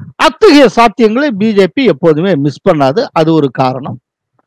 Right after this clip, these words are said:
அதான் நான் ஏற்கனவே சொன்ன மாதிரி இப்பவே திட்டமிட்டால் அடுத்த தேர்தல எதிர்க்கட்சி ஆவரலாம். அதற்கு அடுத்த தேர்தல அட்லீஸ்ட் திட்டவட்டமா ஆட்சியை பிடிச்சிடலாம் அப்படிங்கறதா அவங்களுடைய idea. இந்த இடத்துல இத இப்போ நம்ம இந்த நிறைவு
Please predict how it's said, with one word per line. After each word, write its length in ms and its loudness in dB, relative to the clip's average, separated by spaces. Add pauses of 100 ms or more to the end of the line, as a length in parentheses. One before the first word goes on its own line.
(680)
அதான் 200 2
நான் 220 2
ஏற்கனவே 380 2
சொன்ன 240 -4
மாதிரி 200 -2
இப்பவே 400 0
திட்டமிட்டால் 680 -4
அடுத்த 500 0
தேர்தல 320 -2
எதிர்க்கட்சி 540 -2
ஆவரலாம். 540 -2
அதற்கு 360 -2
அடுத்த 440 2
தேர்தல 400 0
அட்லீஸ்ட் 600 -6
திட்டவட்டமா 560 -2
ஆட்சியை 420 0
பிடிச்சிடலாம் 580 -12 (400)
அப்படிங்கறதா 540 -2 (240)
அவங்களுடைய 380 0
idea. 440 -6 (1200)
இந்த 260 4
இடத்துல 440 4
இத 160 2 (220)
இப்போ 300 -4
நம்ம 260 -6
இந்த 300 -6
நிறைவு 400 2